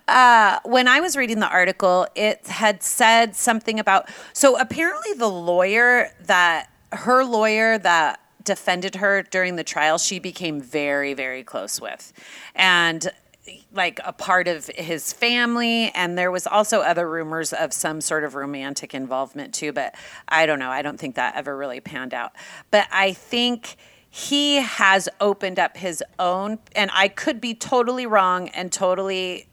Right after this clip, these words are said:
this could be false, and that she is working with him.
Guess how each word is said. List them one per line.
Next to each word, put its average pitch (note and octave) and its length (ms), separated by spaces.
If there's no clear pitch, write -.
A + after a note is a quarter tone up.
this F#3+ 280
could - 180
be F3 120
false, E3+ 460
and G3 200
that F#3 200
she G#3+ 400
is F#3 300
working F3 840
with F3 260
him. B2 400